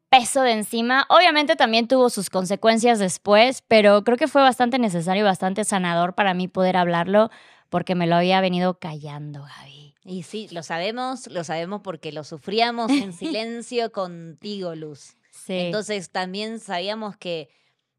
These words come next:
Speaker 2: pues, terminaste contando eso en un vi-, en un en vivo porque, pues, terminaste acorralada, güey. Y ya
Speaker 1: Sí.
Speaker 2: cuando del otro lado hay alguien que te ataca, te ataca, te ataca injustamente, desde mi perspectiva por lo menos,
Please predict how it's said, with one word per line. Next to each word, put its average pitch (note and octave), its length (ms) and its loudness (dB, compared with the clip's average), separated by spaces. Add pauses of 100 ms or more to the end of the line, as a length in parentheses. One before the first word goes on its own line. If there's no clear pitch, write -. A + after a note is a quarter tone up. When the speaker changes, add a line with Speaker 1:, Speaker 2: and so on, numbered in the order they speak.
(100)
Speaker 2:
pues, G3 340 -8
terminaste A#3 580 -6
contando A3+ 460 -8
eso A#3+ 160 -14
en A#3 100 -12
un A#3+ 220 -12
vi-, B3 240 -14
en F#3 140 -10
un A#3 100 -12
en A#3+ 100 -12
vivo C4 220 -6
porque, E3+ 340 -16
pues, D#3+ 300 -16 (260)
terminaste G3 440 -10
acorralada, F3 600 -6
güey. G2+ 300 -16
Y E3 40 -18
ya G3 140 -6
Speaker 1:
Sí. F3 40 -6
Speaker 2:
cuando A#3 380 -8
del F3 340 -12
otro A3 240 -14
lado A3+ 260 -8
hay G#3+ 140 -10
alguien G#3 220 -14
que G3 120 -16
te E3+ 120 -14
ataca, E3 440 -12
te - 100 -20
ataca, E3 400 -14
te D#3 120 -18
ataca F3+ 400 -14
injustamente, A#3 1200 -10
desde D#3 180 -18
mi C#3+ 140 -20
perspectiva D3 680 -20
por D#3 120 -20
lo D#3+ 100 -16
menos, G3 360 -14